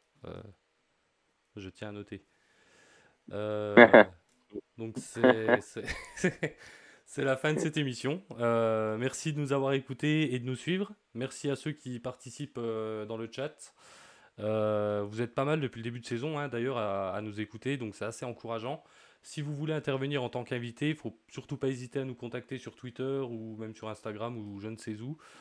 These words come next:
Speaker 1: Euh, puis nous, on se fait une petite liste, hein, de, bah, qui veut participer, puis on, on vous contactera après si vous, si vous voulez venir dans, dans l'émission. Euh, n'hésitez pas aussi à rejoindre le Discord, on en reparlera très, très bientôt. Il y a peut-être des choses qui se préparent un peu, on va, on va essayer de voir ça.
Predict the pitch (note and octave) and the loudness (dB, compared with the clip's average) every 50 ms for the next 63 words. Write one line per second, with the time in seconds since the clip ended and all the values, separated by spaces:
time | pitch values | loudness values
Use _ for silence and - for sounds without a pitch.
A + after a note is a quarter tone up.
0 | - - - - _ - G2+ G#2 G#2+ G#2+ G#2 G#2 G#2 G#2 G2+ G2+ G2+ G2 G2 G2 | -20 -20 -20 -20 _ -6 -2 0 2 2 2 2 0 0 0 0 0 0 -2 -4
1 | G2 F#2+ F#2+ - - G#2+ G#2 A#2 A#2+ A2 G#2 - - - A2+ G#2+ - - - - | -4 -6 -8 -10 -12 -10 -8 -8 -6 -6 -8 -8 -8 -8 -8 -8 -8 -14 -16 -10
2 | - B2+ A#2+ - - A#2 A2 G#2 G2+ G2 G2 F#2+ F#2 F2+ F2 F2 E2+ F2+ - - | -8 -8 -8 -6 -8 -6 -4 -4 -4 -4 -4 -6 -6 -8 -8 -10 -12 -14 -16 -18
3 | - - - - F#2+ F#2+ F#2 - - A2 A2 G#2+ A2+ A2 - - - - G#2 G2 | -18 -20 -18 -14 -12 -12 -12 -12 -8 -6 -4 -4 -4 -6 -6 -8 -14 -14 -8 -6
4 | A#2 B2+ A#2+ - - G#2 G2+ G2+ G2 G2 G2 G2 G2 F#2 - G#2 G2 - G2 - | -6 -6 -6 -8 -8 -8 -6 -6 -8 -8 -10 -10 -10 -10 -10 -12 -10 -10 -12 -12
5 | - G2 F#2+ A#2 A#2 A2+ - - A2+ - - - G#2+ G#2+ G2+ G2+ G2+ G2 G2 G2 | -10 -8 -6 -6 -8 -8 -8 -12 -12 -12 -12 -12 -10 -10 -8 -8 -10 -10 -12 -14
6 | F#2 - - - G#2+ G#2+ A2+ A2+ A2 A#2 A#2+ A#2 A#2 A#2 A2+ G#2+ G#2 G2+ A2+ A#2 | -14 -14 -14 -14 -10 -6 -6 -6 -6 -6 -6 -6 -4 -4 -4 -4 -4 -2 -2 -2
7 | A#2+ A#2+ B2+ B2 - - A#2+ G#2+ - _ - - - - - - - - - _ | -2 -2 -4 -6 -4 -4 -6 -6 -6 _ -20 -20 -20 -20 -20 -20 -20 -20 -16 _
8 | - G2+ G#2+ A2 A#2+ B2 A#2+ A#2+ - C#3+ C3+ D#3 D#3 D3+ - - D#3 B2+ C3 B2+ | -6 -4 0 0 0 0 0 0 0 0 2 2 0 0 0 0 2 2 2 2
9 | C3 C3+ C3 C3+ B2+ B2 C3 C3 - - D3 D3 C#3+ B2 A#2 A2+ A2 - - C3 | 0 0 0 0 -2 -2 -4 -8 0 2 2 2 4 0 0 -2 -2 0 2 4
10 | B2+ C3 C3 B2 C3 B2+ - - - C#3 B2+ - C3+ B2+ B2+ B2 A#2 - C3+ D3+ | 4 4 6 4 4 2 2 2 0 0 0 0 -2 -2 0 -2 0 0 0 0
11 | D#3 - _ _ _ _ - G2+ F#2+ - - A#2 A2+ A2+ A#2 - - A#2 - - | 0 -6 _ _ _ _ -14 -14 -10 -8 -8 -8 -6 -8 -8 -8 -10 -12 -12 -14
12 | A2+ - - A#2 A#2 A#2 A2 A2 A2 G#2 - B2+ B2 A2+ G#2+ G2 G2 G2+ G2+ F#2+ | -18 -10 -8 -8 -6 -4 -4 -6 -6 -6 -6 -6 -4 -2 -2 -2 -2 -2 -4 -4
13 | F#2 G#2 - - B2 A2+ G#2+ A2 G#2 - - B2+ B2+ C#3+ - | -6 -8 -8 -8 -10 -6 -6 -6 -6 -4 -2 -2 -2 -2 -2